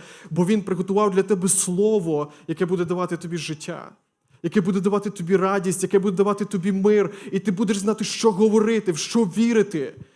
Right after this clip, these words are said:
як рухатися. Хіба ці зовнішні обставини зможуть похитати тоді тебе,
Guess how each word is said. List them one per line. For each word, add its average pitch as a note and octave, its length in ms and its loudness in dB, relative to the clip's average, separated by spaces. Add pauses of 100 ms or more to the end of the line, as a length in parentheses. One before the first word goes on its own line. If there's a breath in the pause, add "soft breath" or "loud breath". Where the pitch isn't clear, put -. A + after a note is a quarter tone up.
(120)
як G3+ 240 2
рухатися. G3 720 0 (520)
Хіба G#3 280 0
ці G#3 100 -4
зовнішні G3+ 580 2
обставини G3+ 540 0
зможуть F#3+ 360 -2
похитати G3 460 -2
тоді F#3 400 -4
тебе, F#3+ 440 0